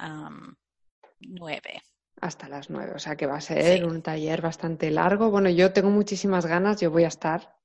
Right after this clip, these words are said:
Speaker 2: seguro allí.
Speaker 1: Perfecto.
Speaker 2: O sea que nos, nos veremos en persona, Hanna, que tengo muchas ganas. Y, y, y, y darte las gracias porque sé que has hecho un esfuerzo tremendo de hablar en, en español en toda la entrevista.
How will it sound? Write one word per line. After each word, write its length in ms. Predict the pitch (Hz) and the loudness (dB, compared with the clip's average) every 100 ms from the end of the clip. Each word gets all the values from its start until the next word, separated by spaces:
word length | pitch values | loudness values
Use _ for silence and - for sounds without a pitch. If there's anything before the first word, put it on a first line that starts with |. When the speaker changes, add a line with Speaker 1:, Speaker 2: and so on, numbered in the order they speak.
| - | -20
Speaker 2:
seguro 560 | - 175 147 156 226 233 | -8 -4 0 0 2 2
allí. 340 | - 160 202 | 2 2 0
Speaker 1:
Perfecto. 480 | 262 277 302 302 - | 0 -4 -6 -6 -6
Speaker 2:
O 40 | 185 | -2
sea 160 | 175 | -2
que 160 | 165 170 | 2 2
nos, 260 | 170 165 | 2 0
nos 220 | 180 180 170 | 0 0 4
veremos 440 | 180 165 190 220 | 4 4 2 2
en 120 | 220 | 0
persona, 440 | 196 185 202 226 226 | -2 -2 0 0 -2
Hanna, 220 | 208 220 | -2 -2
que 80 | 233 | -2
tengo 180 | 190 190 | -2 -2
muchas 320 | 196 185 185 175 | -2 0 0 0
ganas. 360 | 175 202 285 - - - - - - - - | -4 -4 -6 -10 -20 -20 -20 -20 -20 -10 -2
Y, 840 | 214 202 190 190 180 180 175 165 | 2 2 0 0 0 0 -2 -2
y, 140 | 208 202 - | 0 0 0
y, 480 | 208 196 185 185 208 | -2 -2 -2 -4 0
y 20 | |
darte 300 | 190 196 294 | 2 4 6
las 160 | 277 240 | 6 6
gracias 400 | 214 226 302 302 | 4 4 4 4
porque 240 | 247 202 | 2 -4
sé 200 | 190 190 | -4 -4
que 140 | 190 262 | 4 4
has 160 | 240 | 4
hecho 200 | 240 - | 0 -2
un 60 | 254 | 0
esfuerzo 580 | 233 - 196 214 262 240 | -2 -2 -2 -2 -2 -2
tremendo 1000 | - 180 165 160 160 208 247 269 320 330 - - - - | -2 -2 0 0 -2 -2 0 2 0 -2 -10 -20 -20 -10
de 300 | 190 165 156 | -2 -2 0
hablar 340 | 156 156 190 | 0 0 0
en, 280 | 226 208 185 180 | 0 -2 -4 -6
en 120 | 165 | -8
español 600 | 160 - 165 180 254 302 _ | -10 -10 -6 -2 -2 -2 _
en 120 | 180 165 | -8 -2
toda 200 | 196 196 | 0 0
la 80 | |
entrevista. 680 | 185 180 165 226 - - 170 | 0 -2 -2 -2 -4 -4 -6